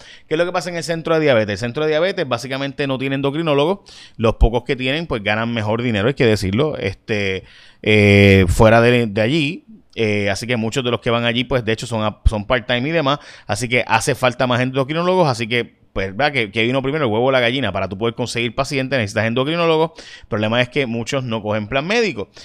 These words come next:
Así que, pues, el centro de diabetes ciertamente tiene, eh, una situación financiera muy seria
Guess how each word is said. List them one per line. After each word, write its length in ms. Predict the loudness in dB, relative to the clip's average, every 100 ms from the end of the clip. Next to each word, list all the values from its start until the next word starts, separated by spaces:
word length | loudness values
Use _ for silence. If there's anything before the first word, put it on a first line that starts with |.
| -20
Así 160 | -12 -4
que, 120 | -2
pues, 160 | -2 -2
el 60 |
centro 260 | -4 -8 -4
de 60 | -2
diabetes 420 | 0 -2 -6 -8
ciertamente 680 | -6 -6 -4 -6 -6 -8 -6
tiene, 420 | -4 -4 -6 -8 _ _ -18
eh, 460 | -8 -6 -4 -6 -10
una 200 | -8 -6
situación 340 | -4 -4 -4 -6
financiera 560 | -4 -4 -4 -2 -2
muy 240 | -2 -4 -6
seria 480 | -6 -6 -6 -10